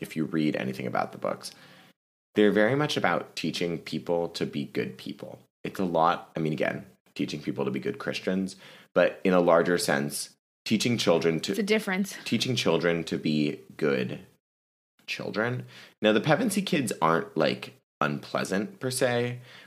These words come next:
Speaker 1: but, like, Diggory and Polly are pretty unpleasant children.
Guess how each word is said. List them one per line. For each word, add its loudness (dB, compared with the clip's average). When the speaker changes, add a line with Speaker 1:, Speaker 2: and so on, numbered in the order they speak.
Speaker 1:
but, 4
like, 4
Diggory 4
and 2
Polly 4
are 4
pretty -2
unpleasant -2
children. -2